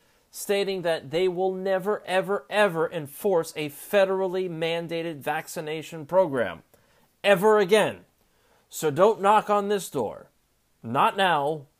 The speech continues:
not ever. And do you know what the numbers look like in so-, in North Dakota and South Dakota when it comes to covid cases per million? Why, oh my gosh, South Dakota, on average,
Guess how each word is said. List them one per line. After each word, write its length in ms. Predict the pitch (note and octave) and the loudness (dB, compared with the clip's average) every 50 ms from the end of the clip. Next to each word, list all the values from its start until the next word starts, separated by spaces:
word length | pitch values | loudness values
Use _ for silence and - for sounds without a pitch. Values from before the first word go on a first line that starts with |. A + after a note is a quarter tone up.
| _ _ - | _ _ -14
not 300 | G#2+ A2 A2+ A#2 C3 C#3+ | -12 -6 -2 0 0 2
ever. 440 | C#3 C#3+ C#3 B2+ A#2+ G2+ F2 - - _ _ _ _ _ _ _ _ _ _ _ _ _ _ - _ | 4 2 2 2 0 -4 -6 -8 -12 _ _ _ _ _ _ _ _ _ _ _ _ _ _ -12 _
And 240 | E3 E3+ F3+ E3+ C#3 | -4 -2 -2 -2 -4
do 140 | C3+ F3 | -4 -4
you 160 | G#3+ A3+ A#3 A#3 | -4 -4 -4 -2
know 180 | A3 A3+ A3+ | 0 0 0
what 180 | A3 A3 A3 G#3+ | 2 0 2 0
the 100 | A3 G#3 | 0 0
numbers 480 | G3+ G#3 G#3 G3+ G3+ G#3 G3+ F3+ - - - | 2 2 2 4 4 2 2 2 -2 -12 -10
look 320 | - A3+ C#4 E4 E4+ - | -2 4 4 4 4 4
like 580 | C4 A3+ F3+ C3+ G2+ F2+ F#2+ _ - - _ _ _ _ _ _ _ _ _ _ _ _ _ _ _ _ _ - | 2 2 2 2 0 -2 -8 _ -20 -20 _ _ _ _ _ _ _ _ _ _ _ _ _ _ _ _ _ -6
in 180 | F3+ F3 D3+ | -4 -4 -4
so-, 360 | C#3 - - - F#3+ F3 E3 | -6 -6 0 2 2 4 2
in 500 | D#3+ - D#3+ D3 D3 C#3+ D3 E3 D3 C3+ | 2 0 -2 -2 -2 -2 -4 -4 -4 -2
North 260 | C#3+ D3 C#3+ C3 - - | 0 0 0 -2 -2 -6
Dakota 400 | C3+ - D3 C3+ B2 A#2 A#2+ - - | -10 -4 -2 -2 0 0 -2 -2 -4
and 200 | D3 C3+ B2+ A#2+ | -6 -6 -6 -4
South 320 | - F3 D3 C3+ B2 - | -2 0 0 0 0 -2
Dakota 500 | - C3 A2 B2+ B2 A2 G#2 G2 F2+ - _ | -6 -10 -6 -2 -2 -2 -2 -4 -8 -10 _
when 240 | C#3 D3 E3 D3 | 0 2 2 2
it 100 | C#3+ C3 | 0 -4
comes 320 | - - E3+ D#3 C#3 B2+ - | -4 -4 -2 -2 -2 -6 -8
to 300 | - C#3+ C3+ A#2 A2 G#2+ _ _ _ _ _ _ _ | -6 -4 -4 -4 -4 -6 _ _ _ _ _ _ _
covid 380 | - G3 D#3+ C3 B2 C3 G2+ | 2 2 2 2 0 -4 -4
cases 400 | - C#3+ C3+ B2 - - A#2+ G#2 | -2 -2 -2 -2 -4 -8 -12 -12
per 200 | _ - C#3 A#2+ | _ -4 -4 -4
million? 460 | A#2 A#2+ B2 A#2+ A2 G2+ F#2 E2+ F2+ _ _ _ _ _ _ _ _ _ _ _ _ | -2 -2 -4 -4 -4 -6 -10 -14 -16 _ _ _ _ _ _ _ _ _ _ _ _
Why, 280 | B2+ B2+ C3 C3 C3 _ | -2 0 0 0 -4 _
oh 220 | C#3 C#3 C#3 D3 D3+ | -2 -2 -2 -2 -4
my 380 | D3 D3 D3+ D3+ D3+ D3+ D3 C#3+ _ _ _ _ _ | -4 -4 -4 -4 -4 -4 -8 -12 _ _ _ _ _
gosh, 640 | - F#3 F#3 F3 A2+ - - - - - - - - - _ _ _ _ _ _ | 6 8 10 10 10 8 2 -6 -6 -8 -10 -14 -18 -20 _ _ _ _ _ _
South 560 | - - - - - G3 G3+ A3+ G3+ - _ | -14 -10 -4 0 2 2 2 2 0 -2 _
Dakota, 560 | F#3 E3+ - - A3+ B3 B3+ A3 C#3+ C3 C#3+ - | -10 -8 0 4 4 6 6 6 4 2 2 2
on 280 | - F3 G3 G#3 G#3 - _ | 2 2 2 2 0 -2 _
average, 600 | - F#3+ A3 G#3+ E3+ C3 A#2+ A#2+ C3+ C#3 - - | -2 0 2 2 2 2 -2 -2 -2 -4 -12 -20